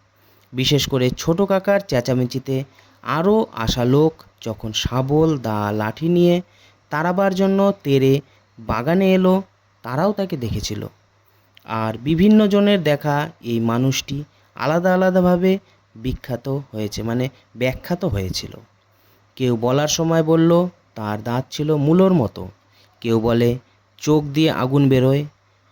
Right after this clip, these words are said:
কারো মতে সেটা কোনো দৈত্য ছিল না, গরিলা ছিল। কেউ আবার গরিলার ব্যাপার অস্বীকার করে বলে,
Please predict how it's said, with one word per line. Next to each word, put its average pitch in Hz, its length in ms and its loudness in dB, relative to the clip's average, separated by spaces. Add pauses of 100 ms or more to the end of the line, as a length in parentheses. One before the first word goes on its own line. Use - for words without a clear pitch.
কারো 113 240 -2
মতে 120 420 -2 (240)
সেটা 120 360 -2
কোনো 117 240 -2
দৈত্য 139 380 -2
ছিল 170 260 2
না, 92 180 -4 (280)
গরিলা 123 360 -2
ছিল। 90 260 -8 (800)
কেউ 180 200 4
আবার 190 300 2
গরিলার 127 480 2
ব্যাপার 127 340 -2
অস্বীকার 139 460 -2
করে 143 200 0
বলে, 143 340 2